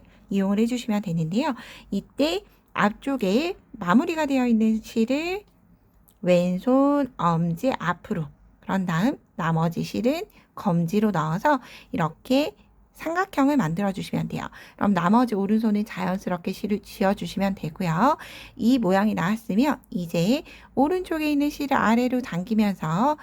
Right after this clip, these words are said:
왼손을 하늘을 향하도록 뒤집어 줄 거예요. 그러면 왼손에도 매듭이 있고, 오른손,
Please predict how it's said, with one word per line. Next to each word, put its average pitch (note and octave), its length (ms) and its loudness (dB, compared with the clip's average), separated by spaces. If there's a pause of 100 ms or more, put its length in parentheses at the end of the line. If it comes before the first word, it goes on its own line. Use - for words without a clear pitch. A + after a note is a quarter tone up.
(400)
왼손을 B3+ 920 2
하늘을 C#4+ 440 -2
향하도록 A3 720 -2
뒤집어 A#3 400 -2
줄 A#3 240 -8
거예요. - 320 -18 (580)
그러면 A3 360 4
왼손에도 D4 640 0
매듭이 G#3+ 400 -2
있고, G3 260 -4
오른손, G#3+ 320 0